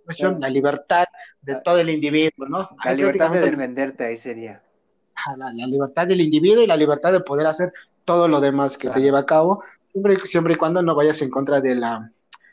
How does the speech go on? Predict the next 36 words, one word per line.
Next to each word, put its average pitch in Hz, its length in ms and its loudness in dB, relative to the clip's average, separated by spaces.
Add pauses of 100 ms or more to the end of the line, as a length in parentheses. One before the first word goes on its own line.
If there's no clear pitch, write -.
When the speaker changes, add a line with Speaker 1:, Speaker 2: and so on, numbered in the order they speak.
(260)
Speaker 1:
pues, 156 160 0
de 143 60 2
la 135 120 0
costumbre. 147 460 -2
Aquí 120 180 -2
en 180 120 2
México, 180 460 0 (200)
ahí 214 320 -2
todo 240 180 2
está 226 200 -2
regulado. 147 680 0 (100)
Speaker 2:
Claro, 117 340 -6
todo 143 120 -10
Speaker 1:
O - 20 -4
sea, 151 100 0
Speaker 2:
está 156 60 2
Speaker 1:
nuestro 147 220 0
Speaker 2:
bajo 147 80 -4
una 147 40 -6
Speaker 1:
sistema 139 180 -4
en 190 40 -4
Speaker 2:
norma. 165 140 -2
Speaker 1:
México 165 340 -4 (720)
está 156 180 -2
una 180 180 2
norma 185 680 0 (340)
donde 156 240 -2
nos 147 200 -2
indica 165 360 0
cómo 220 300 2
tendría 180 280 0
que 185 80 -6
ser 185 160 -2
el 175 120 4
deber 151 260 2
ser, 196 240 2